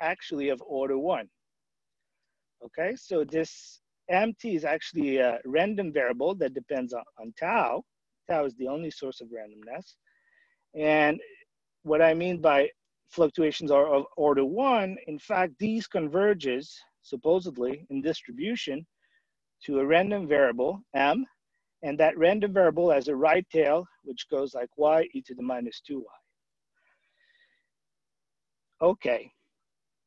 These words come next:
so you see that this is much smaller than, uh, what you would expect, say, from, from, from, uh, Lindelof or the Riemann hypothesis. So we were, uh, it's, it goes like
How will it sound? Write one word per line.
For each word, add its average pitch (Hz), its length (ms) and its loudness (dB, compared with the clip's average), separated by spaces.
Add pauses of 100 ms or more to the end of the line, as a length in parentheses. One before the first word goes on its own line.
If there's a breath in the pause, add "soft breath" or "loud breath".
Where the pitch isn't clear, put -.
(200)
so 156 380 4
you 156 200 0
see 233 260 -2
that 160 260 6
this 160 180 -2
is 165 180 -6
much 180 360 -2
smaller 190 720 6
than, 143 420 -2
uh, 131 340 -2 (100)
what 151 320 2
you 147 180 -6
would 139 140 -4
expect, 147 560 -4
say, 131 320 -6
from, 117 320 -14 (180)
from, 117 260 -12 (220)
from, 117 360 -14
uh, 113 40 -14 (1120)
Lindelof 131 580 -2 (180)
or 117 300 -8 (200)
the 110 360 -12 (420)
Riemann 127 300 -6
hypothesis. 120 720 -4
So 113 400 -10
we 117 100 -8
were, 117 260 -4 (1700)
uh, 110 180 -6
it's, 120 260 -6 (120)
it 123 160 -2
goes 123 240 2
like 117 140 -6